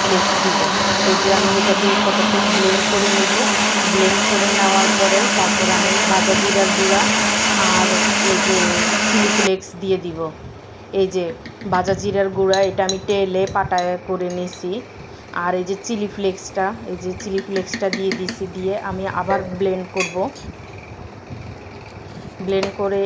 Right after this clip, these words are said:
এই যে এভাবে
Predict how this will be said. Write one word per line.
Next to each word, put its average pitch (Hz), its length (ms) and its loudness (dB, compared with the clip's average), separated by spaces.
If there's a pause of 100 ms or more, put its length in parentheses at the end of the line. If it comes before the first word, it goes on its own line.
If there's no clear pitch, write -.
এই 190 160 2
যে 190 180 -2 (2250)
এভাবে 208 340 4